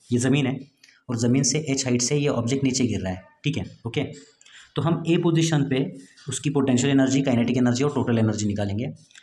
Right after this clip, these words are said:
बी position पे भी निकालेंगे और सी position पे भी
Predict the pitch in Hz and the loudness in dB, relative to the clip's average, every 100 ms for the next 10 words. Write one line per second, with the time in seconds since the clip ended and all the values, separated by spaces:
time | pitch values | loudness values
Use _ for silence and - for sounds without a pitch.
0 | _ 120 160 160 151 151 143 135 139 131 | _ 0 2 4 2 2 2 2 2 2
1 | 113 113 156 190 160 135 123 113 120 120 | 2 2 2 0 0 2 4 4 2 2
2 | 120 | 2